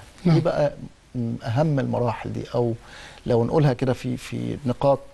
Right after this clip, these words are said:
Speaker 2: آه، بسرعة؟
Speaker 1: آه، أهم مراحل تنقية مياه الشرب السطحية بيبقى في محطة مأخذ من النيل،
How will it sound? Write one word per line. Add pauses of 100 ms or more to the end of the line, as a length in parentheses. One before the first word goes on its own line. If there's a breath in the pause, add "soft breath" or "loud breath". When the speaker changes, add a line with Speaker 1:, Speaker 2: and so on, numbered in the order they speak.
(220)
Speaker 2:
آه،
بسرعة؟ (960)
Speaker 1:
آه، (360)
أهم
مراحل
تنقية (320)
مياه
الشرب (500)
السطحية (1040 loud breath)
بيبقى
في
محطة
مأخذ
من
النيل،